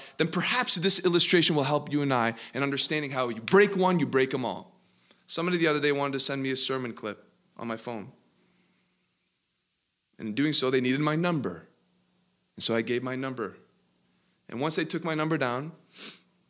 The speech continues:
I was waiting. They didn't get it. They didn't get it.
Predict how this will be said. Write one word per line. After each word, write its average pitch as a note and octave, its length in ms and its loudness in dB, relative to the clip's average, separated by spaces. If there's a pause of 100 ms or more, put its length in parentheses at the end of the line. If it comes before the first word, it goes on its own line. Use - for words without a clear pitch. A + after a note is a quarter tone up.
(120)
I - 60 -6
was A#2+ 140 -4
waiting. C3+ 320 -2 (1040)
They C3+ 120 -2
didn't D3 120 0
get D#3 160 4
it. - 180 -10 (680)
They G#2+ 80 -6
didn't C3+ 120 -4
get C#3 160 2
it. F#2 160 -12